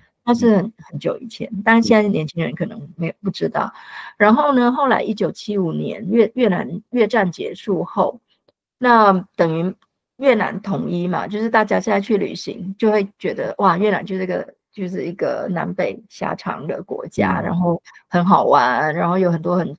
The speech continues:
Speaker 1: 很好吃的东西。可是其实对某一群人来说，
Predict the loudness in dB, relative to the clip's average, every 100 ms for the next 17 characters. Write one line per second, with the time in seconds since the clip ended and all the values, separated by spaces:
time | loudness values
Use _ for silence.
0 | _ -2 0 0 -2 -2 0 0 -2 -4
1 | -6 -8 -12 -20 -20 _ _ _ 4 6
2 | 2 -2 0 0 -2 -6 _ _ _ _
3 | 2 4 4 0 -2 -4 -4 -4 -6 -6
4 | -8 -8 -6 -4 -4 -6